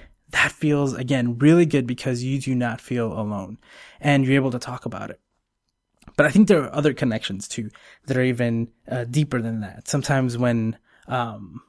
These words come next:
family members can come together, they're having all sorts of issues. Uh, a couple might be fighting. They may, you know, just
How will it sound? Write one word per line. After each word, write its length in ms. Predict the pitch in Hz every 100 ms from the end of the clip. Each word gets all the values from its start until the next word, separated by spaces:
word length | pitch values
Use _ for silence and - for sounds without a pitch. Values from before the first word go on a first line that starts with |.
| _
family 340 | - 160 165
members 440 | 147 127 110 107 -
can 580 | - 131 127 123 123 - - -
come 200 | 156 151
together, 540 | 131 139 131 123 120 _ - _ _ _ _ _ -
they're 120 | 160
having 280 | 143 156 147
all 100 | 139
sorts 240 | 147 131
of 80 | -
issues. 560 | 143 - 131 131 123 - - -
Uh, 380 | 135 127 120 113
a 60 | 123
couple 320 | 160 147 139
might 220 | 135 127
be 440 | 127 123 120 120 _ _ _ _ _
fighting. 640 | _ - 165 165 160 156 127 - -
They 180 | 131 123
may, 720 | 127 127 123 123 123 120 117 _ -
you 100 | 175
know, 80 |
just 220 | 135 135